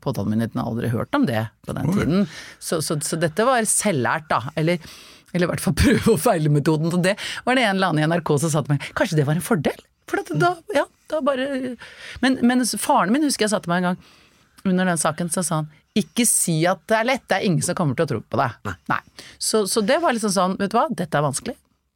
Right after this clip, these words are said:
Speaker 1: vi er satt til å gjøre jobben. Vi har vært med på noe lignende før. Vi skal prøve å gjøre vårt beste.
Speaker 3: Mm.
Speaker 1: Og, og jeg må jo si at det å vite at du skulle gå ut og ta litt sånn offentlig selvmord ved å s-, ved å, å holde fast ved at Breivik,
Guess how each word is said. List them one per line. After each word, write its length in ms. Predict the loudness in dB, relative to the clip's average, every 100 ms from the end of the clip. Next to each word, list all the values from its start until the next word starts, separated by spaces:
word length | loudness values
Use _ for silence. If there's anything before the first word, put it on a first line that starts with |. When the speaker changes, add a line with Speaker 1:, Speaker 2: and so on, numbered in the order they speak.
| -10 -4
Speaker 1:
vi 140 | -2 0
er 80 | 0
satt 160 | -2
til 80 | 0
å 40 |
gjøre 140 | 2 0
jobben. 220 | -2 -8 _
Vi 480 | -6 -2 -2 -2 -2
har 140 | 0
vært 180 | -2 -2
med 160 | -6 -2
på 140 | 0
noe 240 | 2 2 2
lignende 380 | 0 0 0 -2
før. 200 | -4 -4 -4
Vi 180 | -2 -2
skal 200 | -2 -2
prøve 160 | 0
å 60 | 0
gjøre 100 | -2
vårt 140 | -4
beste. 240 | -8 -8 -12 _ -12
Speaker 3:
Mm. 100 | -12 -12 -18 _ _ _ -6
Speaker 1:
Og, 140 | -2 0 0
og 40 |
jeg 120 | 2 2
må 140 | 2
jo 60 | 0
si 40 |
at 140 | -6 _ _ _ _ _ _ _ -6
det 240 | -2 0
å 60 | 0
vite 320 | 0 -2 -2 -4
at 80 | -2 -2
du 60 | -2
skulle 240 | 0 0 2
gå 120 | 0
ut 120 | -2 -4
og 40 |
ta 140 | -2 -2
litt 160 | -2 -4
sånn 80 | -4
offentlig 380 | -4 -4 -2 0
selvmord 460 | 0 2 0 0 0
ved 120 | -2
å 20 |
s-, 220 | 0 -4 -6
ved 220 | -4 -2
å, 220 | 0 -2
å 140 | -4 -6 -2
holde 160 | -2 0
fast 300 | -2 -4 -2
ved 80 | -2
at 80 | 0
Breivik, 480 | -2 -2 -4 -6